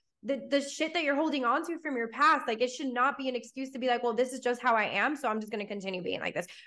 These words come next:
right? Like, for instance, an Aquarius. "Oh, I'm just an Aquarius, so I just don't honor my emotions. I'm just gonna hold on to all this shit." You know what I mean? Like, things like that.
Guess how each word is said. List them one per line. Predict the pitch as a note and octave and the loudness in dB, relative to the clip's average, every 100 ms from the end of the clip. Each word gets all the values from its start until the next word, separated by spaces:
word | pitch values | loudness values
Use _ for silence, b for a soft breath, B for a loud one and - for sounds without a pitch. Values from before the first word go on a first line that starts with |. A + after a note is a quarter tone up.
| - | 8
right? | C4+ | 10
Like, | C#4+ C4+ | 10 8
for | C4+ | 8
instance, | C4 B3 B3+ A3 | 6 6 4 4
an | G#3+ | 2
Aquarius. | G#3+ A#3+ G#3 F3+ F#3 G#3 | 4 6 6 6 2 6
"Oh, | C4+ | 8
I'm | C4 | 8
just | D4+ E4+ | 4 -2
an | |
Aquarius, | D4+ C#4+ B3+ D4+ | -2 2 2 2
so | D4 | 2
I | A#3+ | 2
just | A#3 A3 | 0 -2
don't | B3 | -2
honor | A3+ A3+ | 0 -2
my | A#3 | 0
emotions. | G3+ G3 G3 G#3+ G3+ | 0 -2 -4 -4 -2
I'm | G3 | -2
just | G#3 | -2
gonna | A3 | -4
hold | G#3 G#3+ | 0 2
on | G3 F#3+ | 2 0
to | F#3+ | -2
all | F#3 | -2
this | F3 E3+ | 0 -4
shit." | G#3 C#3+ - | -6 -6 0
You | G#3+ | 4
know | |
what | A3+ | 6
I | B3 | 6
mean? | A3 A3 | 4 2
Like, | A#3+ G#3+ | 2 2
things | A#3 B3+ | 2 2
like | C4 A3 | 2 2
that. | - | -2